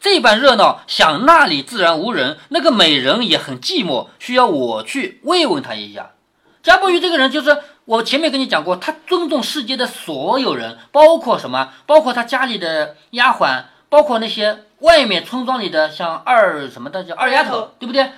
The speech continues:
Speaker 1: 连所有的人他都尊重。现在他连画里的人都尊重。大家在过年，大家在看戏，那个书房里不是没人吗？书房里没人的话，那个美人不是没人去陪他吗？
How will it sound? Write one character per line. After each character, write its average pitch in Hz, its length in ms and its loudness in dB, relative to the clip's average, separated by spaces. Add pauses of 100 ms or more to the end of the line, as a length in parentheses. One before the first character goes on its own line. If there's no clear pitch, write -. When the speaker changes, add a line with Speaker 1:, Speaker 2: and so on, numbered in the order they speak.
(140)
Speaker 1:
连 233 260 -6
所 233 480 0
有 330 100 2
的 226 100 -4
人 208 100 -4
他 208 80 -10
都 220 100 -8
尊 226 180 -10
重。 180 160 -8 (140)
现 370 240 0
在 294 80 4
他 285 160 0
连 277 160 4
画 311 320 2
里 170 100 -4
的 151 120 -8
人 139 120 -8
都 135 120 -8
尊 139 160 -14
重。 110 260 -16 (360)
大 320 180 4
家 302 100 2
在 294 140 2
过 294 240 -2
年， 170 340 -2
大 277 140 -2
家 262 80 -2
在 269 120 2
看 269 260 0
戏， 214 300 -4 (140)
那 311 120 -4
个 285 60 -6
书 349 240 -2
房 233 160 2
里 254 60 -6
不 247 100 -6
是 220 120 -10
没 220 120 -8
人 170 140 -10
吗？ 170 240 -6 (320)
书 381 220 -2
房 339 160 6
里 330 60 2
没 254 180 0
人 285 120 2
的 269 80 2
话， 262 140 0
那 311 140 -4
个 311 80 0
美 220 220 0
人 196 220 -2
不 302 60 0
是 247 100 -10
没 202 140 -4
人 226 140 -6
去 226 100 -12
陪 175 220 -10
他 226 120 0
吗？ 214 240 -4